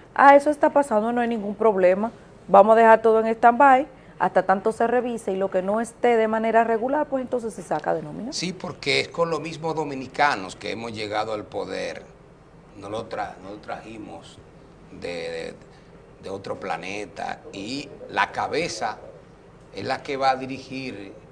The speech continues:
Speaker 2: y en cuanto a la amonestación, en cuanto a la destitución
Speaker 1: A las suspensiones
Speaker 2: y a las
Speaker 1: también para investigar.
Speaker 2: suspensiones,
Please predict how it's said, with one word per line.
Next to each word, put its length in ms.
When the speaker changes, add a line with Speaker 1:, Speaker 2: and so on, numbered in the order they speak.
Speaker 2:
y 580
en 180
cuanto 480
a 40
la 80
amonestación, 1160
en 120
cuanto 400
a 40
la 120
destitución 840
Speaker 1:
A 40
las 140
suspensiones 640
Speaker 2:
y 40
a 40
las 60
Speaker 1:
también 220
para 160
investigar. 540
Speaker 2:
suspensiones, 320